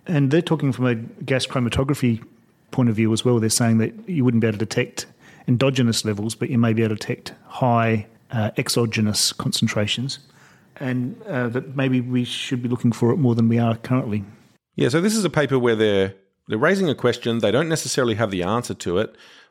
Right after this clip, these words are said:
Speaker 2: but I, I like these kind of papers. I think they're quite thoughtful because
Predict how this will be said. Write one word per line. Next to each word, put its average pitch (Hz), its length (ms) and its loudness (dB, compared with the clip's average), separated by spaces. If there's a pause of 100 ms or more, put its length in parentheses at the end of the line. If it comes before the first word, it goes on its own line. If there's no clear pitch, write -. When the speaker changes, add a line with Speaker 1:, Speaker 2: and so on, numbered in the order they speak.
Speaker 2:
but - 560 -4 (120)
I, - 100 -10 (100)
I 185 120 2
like 220 220 2 (220)
these 131 180 0
kind 113 200 0
of 95 80 -2
papers. 95 300 0
I 143 100 0
think 156 180 -2
they're 135 100 0
quite 135 260 -2
thoughtful 131 420 0
because 104 460 -2